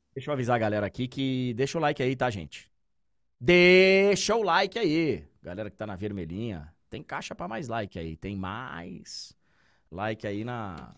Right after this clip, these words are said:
na bagagem. O Herbert tá falando que só ele que bebe nesse horário.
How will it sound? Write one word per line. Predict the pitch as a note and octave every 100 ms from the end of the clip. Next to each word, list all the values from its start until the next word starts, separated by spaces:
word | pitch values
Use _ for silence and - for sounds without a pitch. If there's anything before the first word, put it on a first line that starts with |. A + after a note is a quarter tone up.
| _
na | F2
bagagem. | F2 F2 C#2+ B1 _ _ C2 B1+ _ _ _ _ _ _ _ _ _ _ _ _ _ _
O | G#2+
Herbert | A#2 B2+ -
tá | B2
falando | A#2 A#2
que | A#2
só | - C3
ele | A2
que | A#2 G#2+
bebe | F2 G#2 G#2
nesse | G#2 -
horário. | A2 D2 C#2